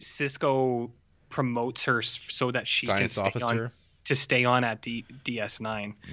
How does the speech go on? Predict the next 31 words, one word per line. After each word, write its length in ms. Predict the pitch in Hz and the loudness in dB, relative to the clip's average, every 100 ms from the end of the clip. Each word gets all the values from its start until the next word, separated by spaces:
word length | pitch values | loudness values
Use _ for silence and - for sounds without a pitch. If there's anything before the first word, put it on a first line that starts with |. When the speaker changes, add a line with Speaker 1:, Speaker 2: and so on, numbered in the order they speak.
| - | 4
Speaker 1:
which 160 | 220 | 6
is 60 | 160 | 6
Speaker 2:
Yeah. 60 | 135 | 2
Speaker 1:
bullshit, 560 | 156 160 - - - _ - | 2 4 2 -4 -8 _ -10
Sisko. 500 | - 113 - 113 123 | -8 -6 -6 -4 -2
You 80 | 131 | 2
shouldn't 280 | 160 143 135 | 2 2 2
u-, 260 | 135 135 | 2 0
u-, 240 | 135 135 131 | 2 2 2
misuse 400 | 135 135 - 127 | 2 2 2 10
your 80 | 220 | 12
Speaker 2:
Old, 80 | 151 | 12
Speaker 1:
power 240 | 117 113 - | 4 0 -6
like 100 | - | 8
Speaker 2:
old 260 | 220 214 147 | 10 10 6
Speaker 1:
that. 60 | 127 | 2
Speaker 2:
man. 340 | 165 196 208 - _ | 2 2 -4 -12 _
But 80 | 139 139 | 4 6
I 60 | |
guess 200 | 175 - | 6 2
she's, 240 | - 143 131 | 0 2 2
she, 120 | 143 | 2
Speaker 1:
Old 140 | - 127 | 0 2
Speaker 2:
she, 140 | 120 | 4
Speaker 1:
man. 480 | 120 127 156 208 214 | 4 6 4 2 -4
Speaker 2:
she's 200 | - 120 | -8 0
got 160 | 120 113 | 0 0
the 80 | 110 | 0
knowledge 680 | 107 104 95 87 - - - | 2 4 2 -4 -8 -10 -10
of, 320 | 98 87 85 85 | -8 -8 -6 -4
uh, 300 | 82 80 | -4 -4